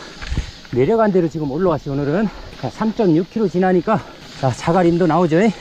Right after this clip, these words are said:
십칠 퍼센트. 자, 육백 미터짜리 이십삼, 이십사 퍼센트 나오는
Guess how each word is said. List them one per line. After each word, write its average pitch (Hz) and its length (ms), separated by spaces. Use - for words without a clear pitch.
십칠 - 440
퍼센트. 175 460
자, 117 160
육백 185 400
미터짜리 180 540
이십삼, 220 760
이십사 190 420
퍼센트 202 380
나오는 160 280